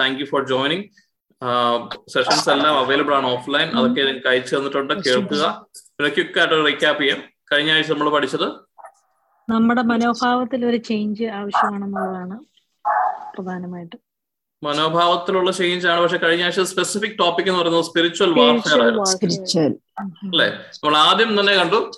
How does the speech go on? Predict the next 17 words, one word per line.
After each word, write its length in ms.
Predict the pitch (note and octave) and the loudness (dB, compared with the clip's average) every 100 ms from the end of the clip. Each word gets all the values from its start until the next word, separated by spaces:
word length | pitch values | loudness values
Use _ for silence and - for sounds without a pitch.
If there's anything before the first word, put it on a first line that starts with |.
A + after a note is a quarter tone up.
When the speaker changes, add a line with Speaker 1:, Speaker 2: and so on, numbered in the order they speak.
| _ _ | _ _
Speaker 1:
ദൈവത്തിന്റെ 400 | C#3 E3 G3+ G#3+ | 0 4 4 4
ഹിതം 220 | F#3 F3+ G#3 | 4 4 4
എന്നാണെന്നാണ് 400 | F#3 F3+ F3 E3+ | 4 4 4 4
എല്ലാവരും 300 | D#3+ E3+ D#3+ | 4 2 2
അന്വേഷിച്ച് 280 | D#3 D#3 | 0 0
നടക്കുന്നത്. 220 | D#3 D3+ D3 | 0 2 2
നമ്മൾ 140 | D3 | 2
ആദ്യത്തെ 300 | D3+ E3+ F3+ | 4 2 0
ചാപ്റ്റർ 360 | E3+ E3 D#3+ E3 | 0 0 0 -2
കണ്ട്, 200 | D3+ D#3 | 0 -2
ആദ്യത്തെ 520 | C3+ D3+ F3+ G3+ G#3 | 0 0 2 2 0
സെഷൻ 260 | E3+ - | -2 -4
നമ്മൾ 140 | E3 D#3 | 0 2
കണ്ടു 160 | D3+ | 2
ദൈവഹിതം 540 | D#3 D3 D#3+ F3+ E3+ E3 | 0 0 2 2 2 2
എന്ന് 120 | D#3+ | 0
പറഞ്ഞാൽ 280 | D#3 D#3+ | 0 0